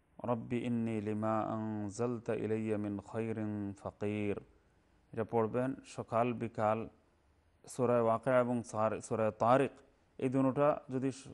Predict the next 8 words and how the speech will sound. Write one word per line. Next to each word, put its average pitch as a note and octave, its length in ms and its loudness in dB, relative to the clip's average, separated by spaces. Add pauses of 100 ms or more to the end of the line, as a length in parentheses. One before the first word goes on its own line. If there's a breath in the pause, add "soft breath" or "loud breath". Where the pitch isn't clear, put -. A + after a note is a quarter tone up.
নিয়মিত B2 420 0
পড়েন, C#3 400 2
তাহলে B2 280 -4
ইনশাআল্লাহ A2+ 380 -2
শাদীর A2+ 300 -6
ব্যবস্থাও A2 480 -4
হয়ে G2 220 -6
যাবে। E2+ 260 -12